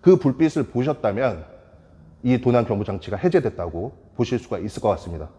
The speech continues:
그러면 실내에서 도난 경보 장치를 어떻게 끄실 수 있는지 제가 보여드리도록 하겠습니다. 실내에서 도난 경보 장치를 끄실 수 있는 방법인데, 홈화면에서 이제 메뉴로 들어가시고 도어 및 창문이라는 이 어플을 눌러주십니다.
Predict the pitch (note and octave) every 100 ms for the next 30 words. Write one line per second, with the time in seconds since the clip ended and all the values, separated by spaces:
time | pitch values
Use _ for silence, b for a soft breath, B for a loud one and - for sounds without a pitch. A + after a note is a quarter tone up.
0 | - - E3 E3+ F#3 E3+ - C4 C#4 A3
1 | B2+ A#2+ A#2+ E2 - C3 A#2 A2 A2+ A2
2 | G#2 G#2+ F2 - D#3 C#3 E3+ E3+ E3 A#2+
3 | F2+ F#2 F#2 B2 G2 - - G2+ F2+ A2
4 | G#2+ G#2+ F#2+ F#2+ - B2+ - E2 - -
5 | - C#3+ A3 G#3+ F#3+ F3+ D#3+ F3+ F3+ E3
6 | C3+ C3+ B2+ A#2 B2 A#2 - A#2 A#2 E3
7 | E3+ D3+ C3+ A2 A#2+ G2+ G2 A2+ G#2 F#2
8 | C3 B2 E2+ - - E3+ D#3+ D3+ C3 A#2
9 | C#3+ D3 D3 A#2+ G#2+ F#2+ G#2+ A#2 A2 G#2
10 | G#2 F2+ F2 E2+ G2 E2 - - - A2+
11 | B2 B2 A#2 - G3+ G3+ F#3+ C#3+ G2+ F#2+
12 | B2+ G#3 - - F#2+ - - - A2+ G2
13 | D#3+ - F2+ F#2+ F2 - D2+